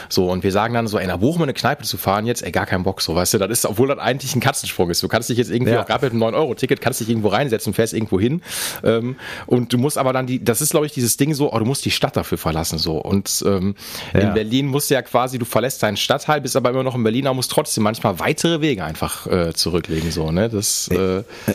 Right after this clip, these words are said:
Speaker 2: Ja, definitiv. Also ich hab tatsächlich so ein, so ein leichtes, äh,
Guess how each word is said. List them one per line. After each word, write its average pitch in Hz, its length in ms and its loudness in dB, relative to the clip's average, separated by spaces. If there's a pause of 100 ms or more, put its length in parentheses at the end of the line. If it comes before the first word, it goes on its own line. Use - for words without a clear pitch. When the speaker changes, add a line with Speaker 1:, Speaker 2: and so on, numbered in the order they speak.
(760)
Speaker 2:
Ja, 120 320 2
definitiv. 123 520 0
Also 123 180 2
ich 127 140 -2
hab 147 140 0
tatsächlich 131 420 0
so 120 100 4
ein, 113 180 -2
so 104 80 2
ein 107 160 0
leichtes, 107 560 0
äh, 95 320 2